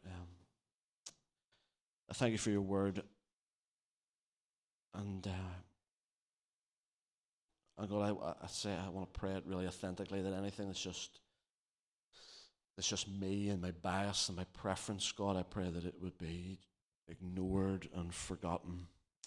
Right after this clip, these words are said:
Um, but God, anything here that is, that is Holy Spirit led and driven, that, God, that you would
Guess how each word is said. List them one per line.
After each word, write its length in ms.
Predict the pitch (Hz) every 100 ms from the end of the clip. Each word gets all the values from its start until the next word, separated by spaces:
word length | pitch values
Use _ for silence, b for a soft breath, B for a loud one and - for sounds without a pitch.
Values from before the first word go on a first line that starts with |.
| -
Um, 320 | 92 90 90 90 _ _ _ _ _ _ _ _ _ _ _ _
but 100 | 107
God, 120 | 117
anything 320 | 117 113 113 95
here 320 | - 104 107
that 140 | 101
is, 840 | 98 90 - - - - - - - _ - - _ _ -
that 120 | 101
is 280 | 98 92 -
Holy 480 | - - 110 107 104
Spirit 600 | - - - 92 90 - - _ _ _ _ _ _ _ _
led 480 | 92 98 98 98 95
and 240 | 90 87
driven, 680 | 85 92 92 90 90 90 82 - -
that, 240 | 92 90 87 - _ _ _ _ _ 95
God, 160 | 95
that 120 | 90
you 80 | 92
would 220 | 87 82